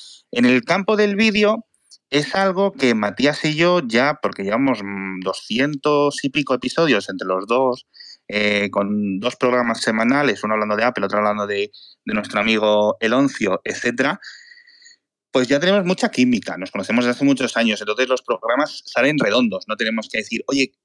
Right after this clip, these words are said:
¿qué hay que decir ahora? ¿Qué sección vamos?", no, sino que básicamente tenemos el, el guión, que son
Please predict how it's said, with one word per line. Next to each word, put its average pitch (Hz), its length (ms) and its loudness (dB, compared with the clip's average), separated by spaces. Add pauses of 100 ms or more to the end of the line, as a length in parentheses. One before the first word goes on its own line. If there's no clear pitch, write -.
¿qué 147 100 -6
hay 151 60 -2
que 143 120 0
decir 131 280 0
ahora? 143 300 2
¿Qué 139 100 -2
sección 120 340 -2
vamos?", 131 240 2
no, 113 180 -2
sino 98 220 -8
que 92 200 -8
básicamente 107 440 -2
tenemos 104 300 -8
el, 92 260 -10 (200)
el - 80 -20
guión, 170 420 0
que - 140 -16
son 90 240 -4